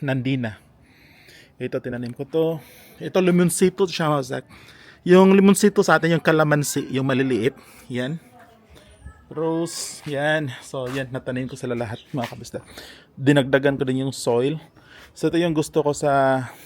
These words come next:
sa unit na nakuha namin, mga kabisdak, kasi sa harap, ayun pa dito. So, maganda. Halimbawa, ako gusto ko magtambay dito eh, kung saan ako nakatayo ngayon.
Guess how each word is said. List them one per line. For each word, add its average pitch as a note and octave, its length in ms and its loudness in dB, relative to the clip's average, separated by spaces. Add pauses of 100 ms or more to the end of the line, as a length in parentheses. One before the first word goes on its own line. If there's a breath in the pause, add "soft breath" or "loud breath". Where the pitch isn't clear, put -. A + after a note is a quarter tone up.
(760 loud breath)
sa - 160 0
unit E3 480 4
na D3+ 80 -2
nakuha C#3+ 400 -6
namin, C#3+ 320 -4
mga C3+ 240 -8
kabisdak, C#3 320 -6
kasi A#2+ 240 -6
sa B2+ 160 -8
harap, B2 400 -4 (480 loud breath)
ayun B2 120 -8
pa G#2+ 120 -6
dito. A2 400 -12 (640 soft breath)
So, - 240 -4
maganda. C3 560 4
Halimbawa, C3+ 640 0
ako D#3 240 2
gusto D3+ 160 4
ko D3+ 80 2
magtambay C#3+ 480 2
dito C#3+ 240 -4
eh, B2 160 -4
kung C3+ 160 -2
saan C3+ 160 0
ako C3+ 160 2
nakatayo C3+ 400 0
ngayon. C3 400 0